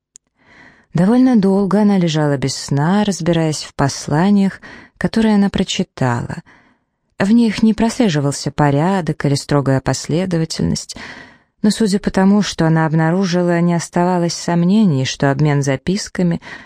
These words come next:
включавший тайные свидания, продолжался довольно долго.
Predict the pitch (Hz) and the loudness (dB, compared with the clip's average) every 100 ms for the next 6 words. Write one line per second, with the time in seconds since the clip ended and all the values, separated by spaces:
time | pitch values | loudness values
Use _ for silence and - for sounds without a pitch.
0 | - - 180 175 185 180 - 170 170 165 | -20 -4 -2 0 0 -2 -4 -2 0 2
1 | 165 165 - 151 160 160 160 156 - - | 0 -2 -4 -2 0 2 0 -2 -8 -12
2 | - 233 220 185 170 185 - 175 165 135 | -4 0 2 2 0 -2 -2 0 0 0
3 | 139 147 147 131 120 - - | 0 0 -2 -2 -4 -6 -12